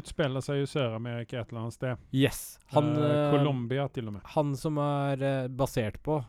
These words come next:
Speaker 2: han er jo, eh,
Speaker 1: Tim Ballard.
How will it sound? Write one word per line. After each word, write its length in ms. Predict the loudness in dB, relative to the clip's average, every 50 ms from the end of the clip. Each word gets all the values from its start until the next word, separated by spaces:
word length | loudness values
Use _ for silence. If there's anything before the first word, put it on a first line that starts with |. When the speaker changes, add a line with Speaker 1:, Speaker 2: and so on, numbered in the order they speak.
| -10 -8 -4
Speaker 2:
han 220 | -4 -2 -2 -2
er 240 | -2 0 0 0 2 2 2
jo, 340 | 2 4 4 4 4 2
eh, 320 | 2 2 2 2 2 2 2
Speaker 1:
Tim 240 | 0 0 0 -2 -2
Ballard. 560 | 0 0 0 0 2 2 0 0 0 -2